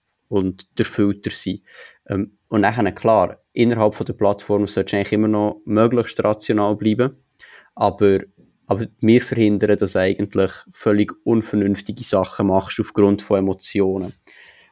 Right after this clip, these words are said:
Was wir nicht können verhindern, ist, dass du eben nachher nur in Ferrari investierst, statt in Ferrari und in Clio. Dort kommen nachher eben die Emotionen rein, aber es ist nicht, es ist nicht gefährlich, dass du etwas völlig unvernünftig machst, solange es innerhalb von unserer App ist.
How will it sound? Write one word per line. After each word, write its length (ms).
Was 140
wir 60
nicht 160
können 160
verhindern, 340
ist, 100
dass 120
du 60
eben 120
nachher 180
nur 320
in 100
Ferrari 420
investierst, 560
statt 520
in 100
Ferrari 420
und 120
in 120
Clio. 360
Dort 220
kommen 180
nachher 220
eben 140
die 80
Emotionen 520
rein, 200
aber 160
es 100
ist 80
nicht, 400
es 160
ist 160
nicht 400
gefährlich, 600
dass 140
du 120
etwas 500
völlig 400
unvernünftig 800
machst, 580
solange 380
es 260
innerhalb 440
von 80
unserer 260
App 240
ist. 220